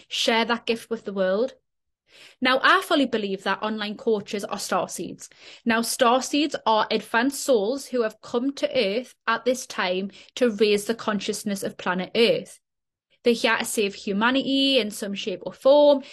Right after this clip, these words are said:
and basically make this world a better place for those currently already here and then the generations yet to come.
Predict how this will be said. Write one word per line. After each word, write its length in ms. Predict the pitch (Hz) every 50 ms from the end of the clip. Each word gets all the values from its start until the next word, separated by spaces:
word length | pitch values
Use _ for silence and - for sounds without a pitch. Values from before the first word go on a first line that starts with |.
| - - _ -
and 280 | 226 269 262 269 - - _ _ _ _ -
basically 360 | 269 285 285 285 311 277 285
make 240 | 247 240 233 240 233
this 160 | 226 - -
world 240 | 220 196 202 202 196 -
a 60 | 196
better 180 | - - - 196
place 340 | - - 208 185 185 196
for 160 | - - 208 196
those 360 | 185 185 185 175 175 180 -
currently 440 | - - 202 185 185 - - 180 -
already 360 | - 180 180 175 175 170 185
here 400 | 180 156 - 269 262 269 285 294 285 _ _ _ _ -
and 180 | 233 240 240
then 100 | 247 233
the 80 | 233 240
generations 800 | 233 - 226 208 214 208 196 190 185 185 180 - 196 190 190 190
yet 260 | - 190 185 175 - -
to 60 | -
come. 380 | - - 302 294 202 165 160